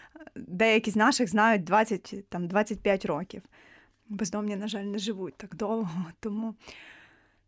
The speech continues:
не можемо знати їх двадцять років, але, е, старші люди — так.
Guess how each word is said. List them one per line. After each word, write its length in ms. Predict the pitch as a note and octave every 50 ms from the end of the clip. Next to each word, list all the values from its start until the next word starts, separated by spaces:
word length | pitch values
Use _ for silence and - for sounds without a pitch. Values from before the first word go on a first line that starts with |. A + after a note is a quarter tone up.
| _ _ _
не 100 | - A#3+
можемо 420 | A#3+ B3 C4 C4 A#3+ A3 B3 B3 A#3
знати 380 | F#3+ A#3+ B3 A3 A#3+ A#3 B3
їх 200 | A#3 G#3+ A#3 -
двадцять 400 | - F#3+ A3 A#3 A#3+ - A#3 -
років, 440 | B3 C4+ D#4 F#4 F4+ F4+ - C4+ G3+
але, 340 | G3 G3 G#3+ A3 G#3 G#3+ G#3
е, 440 | - G#2 G#2+ E3 G3+ G3 F#3+ F#3 F#3+
старші 440 | - - - A3 C4+ - - - A3+
люди — 220 | G#3+ G#3 G3 G3 -
так. 280 | - G3 - - -